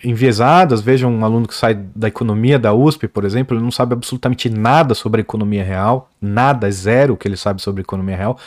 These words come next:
Sai de quatro anos de faculdade de economia sem nunca ter ouvido o nome de Mises Rothbard, Hayek, Hayek, quando muito uma citação ou outra, mas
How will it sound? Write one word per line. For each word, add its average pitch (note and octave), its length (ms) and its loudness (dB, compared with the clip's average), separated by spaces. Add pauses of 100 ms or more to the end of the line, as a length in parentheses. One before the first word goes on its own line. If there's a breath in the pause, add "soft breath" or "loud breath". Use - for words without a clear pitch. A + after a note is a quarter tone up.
(200 loud breath)
Sai D3 260 4
de C3+ 200 -2
quatro C#3 480 2
anos C3 240 2
de A2 100 -6
faculdade A2 640 0
de G2 180 -6
economia A2 440 -2 (300 loud breath)
sem D#3 180 0
nunca D3 500 4
ter C3+ 180 2
ouvido B2 360 2
o A2 60 0
nome A2 240 2
de G#2 100 -6
Mises A2 680 0
Rothbard, G#2 640 0 (360 loud breath)
Hayek, A2 680 0
Hayek, A2 340 -2
quando G#2 220 -2
muito A2 280 -2
uma G#2 140 -2
citação G#2 560 -4
ou G2 60 -2
outra, A2+ 340 0
mas F2+ 300 -8